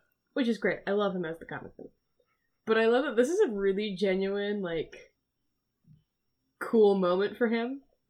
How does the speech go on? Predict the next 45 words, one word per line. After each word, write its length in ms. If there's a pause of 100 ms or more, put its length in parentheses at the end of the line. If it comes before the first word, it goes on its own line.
Like, 140
he's 220
still 180
very 220
cartoony 520
with 220
it, 160
'cause 120
he 80
uses, 280
like, 220
a 80 (200)
giant 360
hammer 480 (1200)
and 180
stuff, 380
but 380
it's 280
such, 220
like, 200
a, 280 (960)
it 220
shows 260
that, 100
like, 140
he's 340
not 280
to 80
be 160
messed 260
around. 240
Like, 160
he 180
is 140
still, 240
yes, 220
he's 180
goofy, 420
but 120
he, 360
there's 300
a 60
reason 400
he 160
is 240